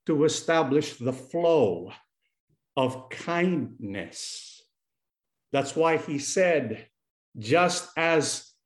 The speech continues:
Yahuwah has helped us, we must help others." In other words, we need to pass along that kindness. We, the assembly of Yahushua, ought to be a conduit for the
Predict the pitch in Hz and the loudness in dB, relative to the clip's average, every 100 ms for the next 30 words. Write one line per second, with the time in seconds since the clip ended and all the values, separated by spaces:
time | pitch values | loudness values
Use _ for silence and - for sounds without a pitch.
0 | - 147 160 127 120 196 180 151 104 - | -2 2 2 0 -4 -4 0 0 -2 -8
1 | 151 143 - - 165 170 175 - 131 - | -8 -8 -10 -6 -2 -2 -4 -4 -4 -4
2 | - - - _ _ - 123 180 185 165 | -6 -6 -10 _ _ -10 -2 0 2 2
3 | 170 - 165 160 160 - - 180 160 - | 0 -2 0 0 -2 -8 -4 -2 -2 -6
4 | - - - _ _ 160 165 175 180 156 | -8 -10 -12 _ _ -2 2 2 2 2
5 | 175 147 - 160 160 165 160 175 165 160 | 2 0 -2 -4 -4 -6 -6 -2 -2 0
6 | 156 156 180 170 - - _ _ _ 156 | 0 0 0 -2 -4 -12 _ _ _ -2
7 | 156 - - 170 185 143 131 - - - | -2 -6 -6 -2 0 -2 -8 -8 -8 -8
8 | - - - 151 226 294 269 151 - 143 | -8 -12 -2 2 4 4 4 0 -4 -2
9 | 156 - 185 175 151 156 156 151 147 185 | 0 0 0 0 -2 -4 -4 -6 -4 -4
10 | 190 - 101 - _ _ _ _ 175 185 | -8 -6 -8 -8 _ _ _ _ 2 2
11 | - 170 151 180 - 170 - - - 233 | 0 -2 -2 -4 -2 -4 -4 -10 -2 4
12 | 262 233 185 143 123 117 - - - _ | 6 6 4 2 0 -2 -8 -18 -20 _
13 | _ _ _ _ 185 170 175 | _ _ _ _ 0 2 0